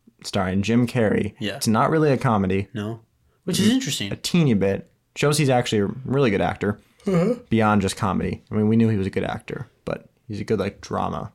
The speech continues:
Speaker 2: We knew he
Speaker 1: actor.
Speaker 2: was a good comedian.
Speaker 1: Yes.
Speaker 2: But we didn't know he was a good actor
Speaker 1: Mm.
Speaker 2: until now.
Speaker 1: That's deep. Um, Jim Carrey's character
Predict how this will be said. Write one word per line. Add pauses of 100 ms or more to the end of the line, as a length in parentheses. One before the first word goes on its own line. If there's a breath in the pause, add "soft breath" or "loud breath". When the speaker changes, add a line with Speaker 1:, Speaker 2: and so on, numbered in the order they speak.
Speaker 2:
We
knew
he
Speaker 1:
actor.
Speaker 2:
was
a
good
comedian. (220)
Speaker 1:
Yes.
Speaker 2:
But
we
didn't
know
he
was
a
good
actor
Speaker 1:
Mm.
Speaker 2:
until (120)
now. (160)
Speaker 1:
That's
deep. (880 soft breath)
Um, (1160)
Jim
Carrey's
character